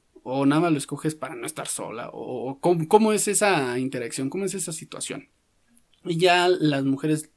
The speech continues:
eh, en general, a veces me decían, "No, pues es que el güey que me gusta, pues nunca me tiró el pedo". ¿Y por qué tú no se lo tiraste?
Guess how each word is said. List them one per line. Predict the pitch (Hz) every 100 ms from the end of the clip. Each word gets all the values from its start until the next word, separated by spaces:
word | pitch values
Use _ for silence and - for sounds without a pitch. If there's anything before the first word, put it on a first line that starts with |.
| _ - _ _
eh, | - 131 -
en | 135
general, | 135 127 131 160 233 _ _ _ _
a | -
veces | 131 160
me | 143 123
decían, | 123 147 139 - _ -
"No, | 240 240
pues | 165 143
es | 156
que | 196 185 143 135
el | 139
güey | 147
que | 156
me | 180
gusta, | 135 135 - 160
pues | 139
nunca | 143 147
me | 139
tiró | 127 127
el | 131
pedo". | 190 202 - _ _ _ _ _ _ - -
¿Y | 151
por | 165 156
qué | 156
tú | 160
no | 156
se | 185
lo | 165
tiraste? | - 131 208 -